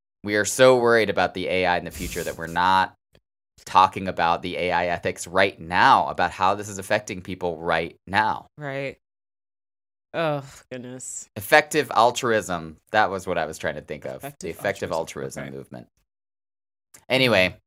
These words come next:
Speaker 2: Yes.
Speaker 1: that's, that's a whole side note to Silicon Valley culture, but decarb bros.
Speaker 2: Decarb
Speaker 1: Don't count me
Speaker 2: bros.
Speaker 1: in as one, but I'm, I'm watching what you're doing.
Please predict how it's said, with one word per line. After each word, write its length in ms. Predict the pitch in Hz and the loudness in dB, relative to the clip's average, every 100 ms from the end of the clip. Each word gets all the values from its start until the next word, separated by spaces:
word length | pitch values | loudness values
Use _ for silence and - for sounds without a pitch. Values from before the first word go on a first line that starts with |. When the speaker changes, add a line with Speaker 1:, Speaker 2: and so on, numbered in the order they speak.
| - | -20
Speaker 2:
Yes. 400 | 135 117 - - - | -16 -14 -14 -16 4
Speaker 1:
that's, 280 | 131 139 131 - | 6 6 2 4
that's 240 | 139 135 | 4 4
a 120 | 127 120 | 2 2
whole 280 | 131 127 | 2 0
side 340 | 123 123 104 95 | 0 0 0 -2
note 360 | 95 92 87 | -4 -4 -4
to 420 | - 95 90 90 87 | -10 -8 -6 -8 -10
Silicon 420 | - 95 98 92 | -8 -6 -4 -2
Valley 240 | 90 85 | -2 -2
culture, 460 | 82 82 78 82 78 | -6 -10 -8 -10 -8
but 260 | 82 76 - _ _ _ _ - | -8 -10 -12 _ _ _ _ -6
decarb 640 | 123 139 139 131 135 107 | -4 -4 4 6 6 2
bros. 560 | 113 123 117 90 78 - - 151 | 2 4 4 2 -2 -8 -10 -10
Speaker 2:
Decarb 320 | 143 - 156 | -12 -8 -2
Speaker 1:
Don't 180 | 120 135 | -2 0
count 260 | 143 87 | -2 -2
me 100 | 120 | -4
Speaker 2:
bros. 100 | 117 | -4
Speaker 1:
in 60 | 117 | -4
as 160 | 117 | -4
one, 340 | 120 117 117 117 | -4 -4 -4 -4
but 160 | 95 | -4
I'm, 340 | 65 90 90 87 | -2 -4 -6 -10
I'm 100 | 87 | -10
watching 300 | 85 90 95 | -6 -8 -8
what 140 | 85 80 | -12 -12
you're 80 | 78 | -12
doing. 260 | 69 60 | -14 -16